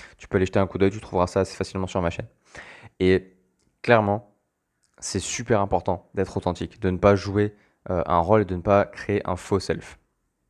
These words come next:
Alors, faux self, hein, pour, euh, que, que je t'explique bien, c'est, euh, un faux soi-même, hein. Ensuite, il y a cette idée de tout prévoir. Nous, c'est un truc qui nous, qui nous gave, c'est l'inconfort.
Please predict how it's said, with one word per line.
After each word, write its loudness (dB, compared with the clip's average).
Alors, -2
faux 4
self, 2
hein, 0
pour, 2
euh, 2
que, -12
que -20
je -20
t'explique -12
bien, -2
c'est, -2
euh, -2
un -4
faux -2
soi-même, 0
hein. -6
Ensuite, -2
il 0
y 6
a 0
cette -2
idée 4
de 0
tout -8
prévoir. -2
Nous, 2
c'est 2
un -4
truc -10
qui -6
nous, -4
qui -8
nous -2
gave, 4
c'est -6
l'inconfort. -2